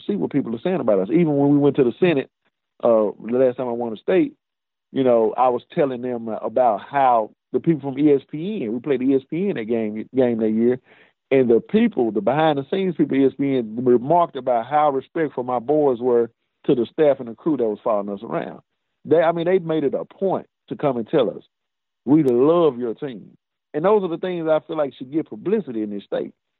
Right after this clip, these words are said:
A lot of times we don't, we don't put that out there, but removing that flag, I think,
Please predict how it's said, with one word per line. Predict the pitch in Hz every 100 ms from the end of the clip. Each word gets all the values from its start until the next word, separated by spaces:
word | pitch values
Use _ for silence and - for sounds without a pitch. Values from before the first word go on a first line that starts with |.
| _
A | 135
lot | 143
of |
times | 139 143 120
we | 156
don't, | 151 127 -
we | 139
don't | 139 117 -
put | -
that | 104
out | 131 160
there, | 113 95
but | 85
removing | 95 92 143 208 185
that | 147 131 -
flag, | 147 147 143 131
I |
think, | 123 139 123